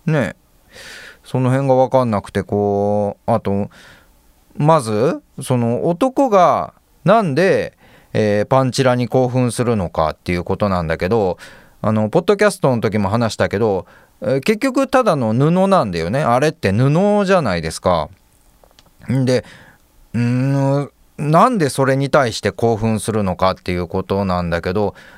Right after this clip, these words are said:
まあ、普段見えていないものを見たくなるっていうのは、まあ、一つのポイントなんじゃないかなとは思うんだけど、でもさ、うーん、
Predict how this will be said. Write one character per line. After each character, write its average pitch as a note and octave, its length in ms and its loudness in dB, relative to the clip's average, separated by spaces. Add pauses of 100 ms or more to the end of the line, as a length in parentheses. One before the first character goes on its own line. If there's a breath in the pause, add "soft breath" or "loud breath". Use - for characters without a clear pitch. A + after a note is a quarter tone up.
(160 loud breath)
ま B2+ 140 0
あ、 - 60 -8 (200 loud breath)
普 C4 160 -2
段 E3+ 440 0 (640)
見 F#3 160 2
え G3+ 120 2
て B2+ 380 0
い D3 120 0
な E3 180 4
い F#3+ 80 -2
も G3 160 0
の G3+ 400 2
を G2 100 -6 (480)
見 C#3+ 140 0
た F3 160 4
く D#3 100 -2
な C#3+ 140 2
る - 160 2
っ - 0 -
て - 180 -4
い D#3+ 40 2
う F#3 140 2
の G#3+ 140 0
は、 A#2 360 2 (240)
ま C3 100 0
あ、 A#2+ 40 0
一 C#3+ 200 0
つ - 120 -4
の G#2 120 0
ポ A#2 180 0
イ A#2 80 0
ン A#2 140 -4
ト A#2+ 120 0
な A#2 140 0
ん G#2+ 80 -2
じ G2+ 80 0
ゃ G2+ 60 0
な A2 100 0
い G#2 60 -2
か G2+ 120 0
な B2+ 200 0
と A2 100 -2
は F#2 120 2
思 G2 200 -2
う F#2+ 40 -2
ん F#2 40 -2
だ F2 140 -2
け F#2 80 -4
ど、 F2+ 160 -2 (800 loud breath)
で A2+ 260 0
も A3 220 0
さ、 F#2 1040 -2 (580)
う F2 60 -8
ー - 20 -2
ん、 F#2 520 -2